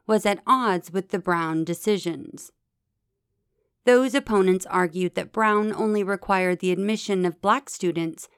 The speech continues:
to public schools on a racially non-discriminatory basis. Relying on Justice Harlan's dissent in Plessy, they argued that the use of race is improper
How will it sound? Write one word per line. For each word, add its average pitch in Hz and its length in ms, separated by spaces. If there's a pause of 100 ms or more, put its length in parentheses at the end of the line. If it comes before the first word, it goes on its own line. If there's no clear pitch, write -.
(240)
to 190 160
public 262 420
schools 165 560 (220)
on 196 220
a 180 140
racially 226 640
non-discriminatory 175 1200
basis. - 880 (1400)
Relying 240 580
on 190 240
Justice 208 440
Harlan's 185 560
dissent 180 580
in 180 180
Plessy, - 680 (140)
they 202 220
argued 190 460
that 185 160
the 190 60
use 254 360
of 185 160
race 180 340
is 180 240
improper 180 800